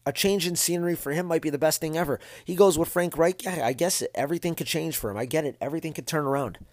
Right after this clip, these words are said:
Do I anticipate that? No. Is it possible? For sure, I guess.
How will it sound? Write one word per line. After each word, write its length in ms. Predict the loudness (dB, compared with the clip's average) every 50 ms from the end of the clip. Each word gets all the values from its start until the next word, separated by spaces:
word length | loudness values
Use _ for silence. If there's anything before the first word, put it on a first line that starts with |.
| _ _ _
Do 120 | 2 2
I 80 | 2 2
anticipate 520 | 2 0 -2 0 0 0 2 0 0 0
that? 180 | 2 0 0 0
No. 340 | -4 -4 -2 -2 -2 -4 -6 _ _ _ _
Is 140 | -6 -4 -4
it 80 | -2
possible? 400 | 0 2 4 4 4 2 0 -2
For 140 | -4 -4 -6
sure, 280 | -8 -6 -4 -2 0 0
I 100 | 0 0
guess. 560 | -2 -2 0 0 0 0 0 -4 -4 -8 -12